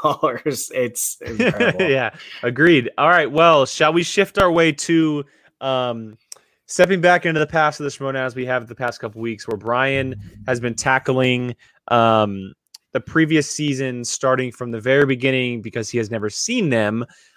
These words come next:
Speaker 2: Um, and we kinda made
Speaker 1: So
Speaker 2: it
Speaker 1: much fun.
Speaker 2: a, we made it a little bit of a segment on the show. As I mentioned, we've been doing the last two weeks, um, and we've kept it to three matches per show. And so for now, we are on season two at the moment. You started season two last week, correct?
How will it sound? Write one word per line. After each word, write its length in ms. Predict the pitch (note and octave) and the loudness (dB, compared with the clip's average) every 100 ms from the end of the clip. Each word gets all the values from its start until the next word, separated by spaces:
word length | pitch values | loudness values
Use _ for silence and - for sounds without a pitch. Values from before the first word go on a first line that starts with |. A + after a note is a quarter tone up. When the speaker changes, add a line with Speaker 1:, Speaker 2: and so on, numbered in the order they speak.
| _ | _
Speaker 2:
Um, 320 | A#2+ A2+ A2 A2 | 0 2 2 0
and 120 | A#2+ | -2
we 120 | A#2+ | -2
kinda 280 | A#2 D#3 D3+ | 0 0 2
made 160 | C#3+ C#3+ | 2 4
Speaker 1:
So 60 | |
Speaker 2:
it 100 | C#3 | 4
Speaker 1:
much 140 | - - - | 2 -6 -4
fun. 100 | B2 | -2
Speaker 2:
a, 360 | A#2+ A#2 A2+ - _ _ _ - | 0 -2 -4 -8 _ _ _ -4
we 100 | C3 | 0
made 200 | D3+ E3 | 4 4
it 60 | D3 | 6
a 60 | |
little 180 | D3+ F#3 | 6 6
bit 100 | G3 | 4
of 60 | F#3 | 2
a 60 | |
segment 360 | - F3+ E3+ E3 | 4 2 2 -2
on 60 | D#3 | -4
the 40 | |
show. 360 | - C#3+ C#3 C#3 | 0 4 4 4
As 240 | D3 D3 | 0 -2
I 60 | C#3+ | -2
mentioned, 300 | C#3 C#3 C3 | -4 -4 -6
we've 160 | B2 | -6
been 120 | B2+ C3 | -6 -6
doing 180 | C3 | -6
the 60 | A#2+ | -4
last 260 | B2 A2+ - | -4 -4 -6
two 160 | D#3 | -4
weeks, 460 | C#3+ C#3 C3 - - _ _ _ - | -2 -2 -4 -10 -16 _ _ _ -4
um, 300 | A2+ A2+ A2+ | -2 -2 -4
and 60 | |
we've 140 | A2+ - | -6 -4
kept 240 | D3 C3 | -6 -4
it 60 | A2 | -10
to 100 | G#2+ | -8
three 240 | C3 C3+ | -2 0
matches 320 | C3+ C3 A#2+ | 0 -2 -4
per 220 | - A#2+ | -6 -4
show. 520 | A2+ - D#3 D3+ D3 C#3+ _ _ - | -4 2 4 6 4 0 _ _ -14
And 80 | |
so 140 | - A#2 | -6 -4
for 140 | B2+ | -2
now, 300 | C3 C#3+ C#3+ | 0 2 2
we 140 | C3 B2+ | 4 4
are 140 | B2 | 4
on 100 | A#2+ | 0
season 320 | A2+ C3+ A#2+ A2 | -4 -4 -6 -4
two 220 | - F3 | 2 2
at 100 | E3+ | 2
the 60 | |
moment. 460 | D#3 D#3 D3+ D3 - - _ - | 0 2 2 -4 -8 -12 _ -10
You 100 | B2 | -8
started 440 | - E3 D#3 E3+ | -2 2 4 2
season 280 | - E3+ D3+ | 0 -2 -2
two 240 | - D3+ C3+ | -2 0 2
last 460 | C3+ C#3+ D3 - | 4 2 0 -4
week, 220 | A2+ G2 - | -8 -8 -10
correct? 600 | A2+ A#2 D#3+ - - | -4 -2 -4 -6 -20